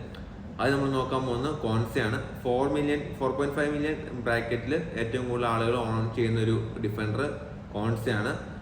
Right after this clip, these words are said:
ആ, പതിമൂന്ന് പോയിന്റ് രണ്ട് ആണ് അതിൻ്റെ ഓണർഷിപ്പ് എന്ന് പറയുന്നത്. ആ, ആസ്റ്റൺ വില്ലയ്ക്ക് നൈസ്,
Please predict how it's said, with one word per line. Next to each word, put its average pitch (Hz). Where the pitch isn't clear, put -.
ആ, 107
പതിമൂന്ന് 117
പോയിന്റ് 120
രണ്ട് 110
ആണ് 117
അതിൻ്റെ 107
ഓണർഷിപ്പ് 101
എന്ന് 117
പറയുന്നത്. 101
ആ, 101
ആസ്റ്റൺ 110
വില്ലയ്ക്ക് 117
നൈസ്, 117